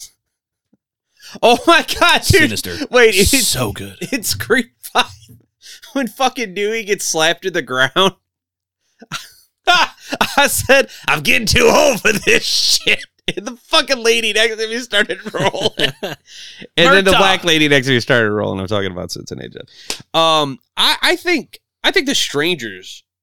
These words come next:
Speaker 1: the original, is, is a criminally underrated movie and should be on that list.
Speaker 2: <laughs> Why are you doing this to us?
Speaker 1: Fuck you.
Speaker 2: 'Cause you were home.
Speaker 1: See, this is why I don't answer the door.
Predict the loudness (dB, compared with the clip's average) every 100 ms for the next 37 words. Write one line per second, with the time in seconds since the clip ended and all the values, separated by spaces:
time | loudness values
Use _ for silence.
0 | _ _ _ _ -4 -2 2 0 0 -4
1 | -2 -4 -2 -4 -2 -2 0 0 -2 -2
2 | -2 -2 -4 -8 -8 -6 -6 -6 -8 -8
3 | -8 -10 -10 -4 -4 -4 _ _ 2 4
4 | 4 2 2 2 2 0 2 0 0 -4
5 | -6 -12 _ _ _ _ _ _ _ _
6 | _ _ _ _ _ _ _ _ _ _
7 | _ 0 0 2 0 0 -6 _ -12 -8
8 | -4 -2 -2 -4 -6 -6 -6 -8 -14 _
9 | _ _ _ _ _ _ _ _ _ _
10 | _ _ _ -10 -8 -6 -6 -6 -4 -2
11 | -2 -2 -6 -8 -6 -4 -2 -2 -2 -6